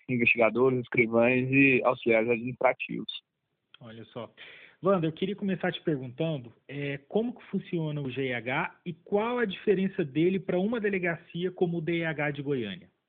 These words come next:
Speaker 1: É, na verdade, a atribuição é a mesma, né? Nós temos aqui atribuição pra investigação de todos os crimes de homicídios que acontecem em Anápolis, os homicídios dolosos, né? Aí se excluem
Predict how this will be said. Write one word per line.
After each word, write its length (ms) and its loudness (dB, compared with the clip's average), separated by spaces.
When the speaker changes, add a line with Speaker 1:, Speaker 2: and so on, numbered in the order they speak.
Speaker 1:
É, 520 4
na 180 -2
verdade, 800 4
a 420 4
atribuição 800 2
é 60 4
a 80 4
mesma, 580 2
né? 260 -2
Nós 340 2
temos 340 0
aqui 480 2
atribuição 640 0
pra 160 2
investigação 560 2
de 120 -6
todos 200 -2
os 120 -4
crimes 280 -2
de 80 -2
homicídios 720 -2
que 60 -8
acontecem 520 -4
em 40 0
Anápolis, 480 2
os 80 2
homicídios 340 -2
dolosos, 840 4
né? 480 2
Aí 320 0
se 140 -2
excluem 580 2